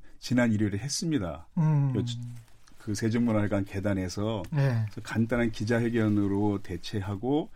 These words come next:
Speaker 1: 사진전을 했습니다.
Speaker 2: 음.
Speaker 1: 근데 그 사진을 보면 자신들이 일하는 작업장, 그 거주하는 곳,
Speaker 2: 음.
Speaker 1: 산재당한 노동자들의 모습,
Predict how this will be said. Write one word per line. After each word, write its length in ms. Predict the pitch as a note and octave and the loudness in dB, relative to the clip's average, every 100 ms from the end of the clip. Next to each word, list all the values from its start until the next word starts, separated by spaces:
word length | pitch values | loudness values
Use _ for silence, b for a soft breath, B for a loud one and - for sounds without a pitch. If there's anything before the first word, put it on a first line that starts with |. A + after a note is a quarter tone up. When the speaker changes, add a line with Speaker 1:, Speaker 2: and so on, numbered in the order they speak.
| b b b | b b b
Speaker 1:
사진전을 560 | - D#3 E3+ D3+ B2 | -6 4 4 6 2
했습니다. 640 | A2 F2+ F#2 E2+ F2+ F2+ G2+ | 0 -2 -4 -4 -4 -6 -4
Speaker 2:
음. 420 | D#3 C3+ A2+ G#2+ G#2 | -2 0 -2 -4 -4
Speaker 1:
근데 140 | A2 | -2
그 100 | A#2 | 0
사진을 520 | A#2+ D3 D3+ D3+ C3+ | -2 -2 0 2 2
보면 380 | B2 G2+ G#2 G#2+ | 2 0 2 2
자신들이 520 | G#2+ G2 - G#2 G#2 | 0 -4 0 0 2
일하는 320 | G2+ G2 G2 F#2+ | 0 0 0 -2
작업장, 840 | - F2+ F2+ - - B2 D3 G3+ - - - - - G#3+ - D4+ | -6 -6 -6 -8 -4 0 0 -2 -8 -16 -16 -16 -16 -18 -16 -10
그 240 | F#2 F2 - - - - | -8 -8 -12 -16 -18 -18
거주하는 640 | - G#2+ G#2+ A2+ G#2+ G2+ | -6 -2 0 2 2 2
곳, 280 | G2 C#3+ F#3+ - - | 2 2 0 -6 -4
Speaker 2:
음. 220 | D3+ B2 G2+ | -2 0 -2
Speaker 1:
산재당한 640 | - D3+ D3 B2+ A2 A2 | -2 0 2 2 2 2
노동자들의 600 | G2 F#2+ G2 G2 G2 G2 | 0 0 0 0 0 0
모습, 500 | F#2+ F2+ F2 C#3+ D#3 | -2 -4 -4 0 -2